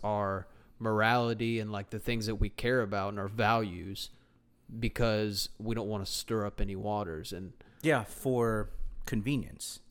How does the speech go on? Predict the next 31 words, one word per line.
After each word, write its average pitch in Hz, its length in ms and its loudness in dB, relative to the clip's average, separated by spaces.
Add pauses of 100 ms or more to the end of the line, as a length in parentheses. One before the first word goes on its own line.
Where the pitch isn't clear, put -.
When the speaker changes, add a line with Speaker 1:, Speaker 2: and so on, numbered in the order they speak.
(140)
Speaker 1:
For 180 160 2
convenience, 113 600 -2
yeah. 101 260 0 (960)
But 143 100 4
it's - 140 2
like, 131 220 2
that's 127 200 2
such 160 220 2
a 107 40 -2
short-term, 113 840 2 (760)
uh, 95 580 -6 (1600)
that's 120 160 -6
such 131 180 -2
a 107 40 -8
short-term 110 840 0 (480)
way 117 220 2
to 110 80 0
go 113 180 -2
about 110 340 -2
things. 71 420 -6 (560)
Speaker 2:
Yes, 131 480 0 (580)
it 113 120 0
is. 165 160 4
Speaker 1:
So 104 180 0 (120)
Speaker 2:
And 120 100 -2
it's 120 200 -2
wrong. 127 320 0 (160)
Speaker 1:
And 123 180 -2
everybody's 113 500 0
just 110 380 -4
blindly 110 800 8